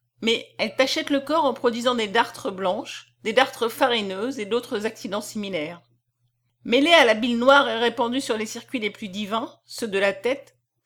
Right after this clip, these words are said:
elle en trouble le cours plus bénigne si ce désordre a lieu pendant le sommeil. Plus difficile à chasser quand elle attaque des gens éveillés.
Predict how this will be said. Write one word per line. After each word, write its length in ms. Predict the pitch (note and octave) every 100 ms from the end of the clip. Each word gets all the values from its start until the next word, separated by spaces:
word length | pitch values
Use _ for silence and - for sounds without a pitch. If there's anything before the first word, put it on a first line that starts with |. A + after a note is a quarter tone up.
| _ -
elle 160 | G3 A#3
en 80 |
trouble 300 | A#3 - D#4
le 120 | C4 A#3+
cours 360 | - C#4+ C#4+
plus 120 | -
bénigne 560 | A3+ A3+ G#3+ B3 B3+ C4 -
si 140 | A#3+
ce 80 | A#3
désordre 400 | G#3+ A#3+ A#3+ A3
a 80 | G3+
lieu 180 | A3 A3
pendant 200 | G3+ F#3+
le 100 | G3+
sommeil. 540 | - A3 C3+ F#3+ A#3 _ _ _ _ _ _ _
Plus 120 | -
difficile 440 | G3+ C#4 C#4+ C#4 C#4+
à 80 | C#4
chasser 420 | C4+ C4+ B3+ C#4
quand 220 | B3 A3
elle 100 | G#3
attaque 340 | A3+ - A3
des 120 | G3 F#3
gens 140 | G#3
éveillés. 500 | F#3+ F#3 F3+ A#2+ -